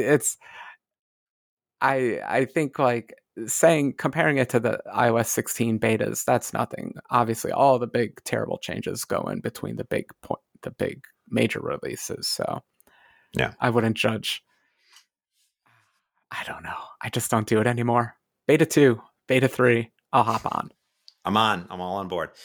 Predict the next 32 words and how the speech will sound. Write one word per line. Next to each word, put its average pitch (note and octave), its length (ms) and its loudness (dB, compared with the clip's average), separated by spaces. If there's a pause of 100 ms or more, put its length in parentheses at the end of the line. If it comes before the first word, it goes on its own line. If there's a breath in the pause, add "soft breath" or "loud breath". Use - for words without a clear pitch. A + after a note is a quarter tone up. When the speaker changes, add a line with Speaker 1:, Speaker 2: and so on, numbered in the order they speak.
(200 loud breath)
Speaker 2:
They D3+ 120 4
have G#3+ 180 4
made G3 140 2
Speaker 1:
Mm-hmm. - 0 -
Speaker 2:
the B2+ 280 -2
onboarding G#2 420 2
experience F2 440 -4
much F2 220 0
easier, D#2+ 340 -2
though. C#2 120 -6
Like, D2+ 160 -8
in G#2 200 2
the F#2+ 100 0
settings E2 560 -2
for D#2+ 160 -6
updates, D#2 480 -2
you F2 80 -2
can D#2+ 120 -10
just - 200 -6
easily E2 280 -2
toggle D2 280 0
it D2 40 0
on. C#2+ 200 -4
So G#2 160 0
much F#2 160 -2
better. D#2 260 -2
Thank D2+ 200 -8
you, D2 80 -8
Apple, D2 240 -6
for - 100 -20
making D2+ 220 -14
that D2 200 -12